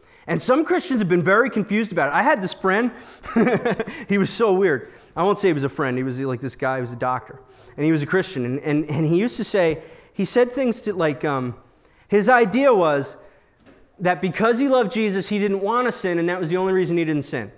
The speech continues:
He, he once illustrated it for me. He said, "You know, if I wanted to, I could, I could go and get, get drunk and go to strip clubs like everybody else. I could do that. Jesus died for my sins, but I don't want to 'cause I'm a Christian." And I was like, "No, that's not, that's not what we mean, buddy."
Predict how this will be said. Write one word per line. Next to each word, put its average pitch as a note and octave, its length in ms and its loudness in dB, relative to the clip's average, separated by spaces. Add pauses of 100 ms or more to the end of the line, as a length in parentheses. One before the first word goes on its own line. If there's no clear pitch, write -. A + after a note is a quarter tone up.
(460)
He, G3+ 200 0
he A3 140 0
once C4+ 320 0
illustrated A3+ 580 0
it C#3+ 140 -6
for C3 140 -4
me. A#2 100 -6
He E3+ 100 -4
said, F3+ 200 -4
"You A3+ 80 -6
know, C4 120 -2
if A#3 100 -6
I A#3+ 60 2
wanted D#4 240 0
to, A#3 80 0
I B3+ 80 -2
could, G#4+ 140 -6
I G#4+ 280 -4
could A4 80 -8
go A#3+ 200 0
and D#3+ 100 -4 (360)
get, A3 380 -6
get G3 180 -2
drunk G3 280 -2
and F#3 80 -6
go F3+ 60 0
to D#3 60 -2
strip - 260 -6
clubs D#3 240 -6
like D3+ 120 -4
everybody C3 300 -4
else. C3+ 280 -8 (1200)
I F3 80 -2
could D#4 80 -2
do G#3+ 120 2
that. A3 280 -2
Jesus G#3 240 -4
died A#3 180 -2
for A#3 60 -2
my A3+ 60 0
sins, G#3+ 240 -4
but - 180 -6
I C4+ 60 2
don't C4 120 -2
want B3+ 200 -2
to C3 120 -6
'cause C3 120 -8
I'm D#3 100 -4
a D3+ 40 -6
Christian." D#3+ 260 -6
And A2+ 80 -8
I A2+ 40 -10
was A2+ 80 -10
like, A2 140 -10 (580)
"No, G2+ 500 -10 (140)
that's C3+ 200 -6
not, C3+ 240 -6
that's C3 240 -6
not C#3 180 -4
what B2+ 120 -4
we A#2+ 100 -4
mean, A2+ 320 -8
buddy." F#2 240 -20